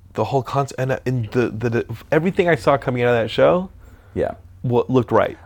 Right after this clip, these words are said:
Speaker 2: I've, I know, I've heard that all of these D C Universe shows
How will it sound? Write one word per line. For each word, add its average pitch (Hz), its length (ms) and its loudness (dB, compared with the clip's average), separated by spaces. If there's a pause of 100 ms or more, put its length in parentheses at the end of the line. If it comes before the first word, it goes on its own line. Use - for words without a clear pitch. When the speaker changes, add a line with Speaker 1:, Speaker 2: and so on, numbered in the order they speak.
(120)
Speaker 2:
I've, 147 360 4 (120)
I 113 100 -6
know, 120 200 2
I've 135 280 4
heard 143 520 0 (100)
that 101 580 4
all 117 280 8
of 113 140 -4
these 90 360 -6 (100)
D 98 180 -6
C 87 240 -10
Universe 85 560 -4
shows 71 560 -2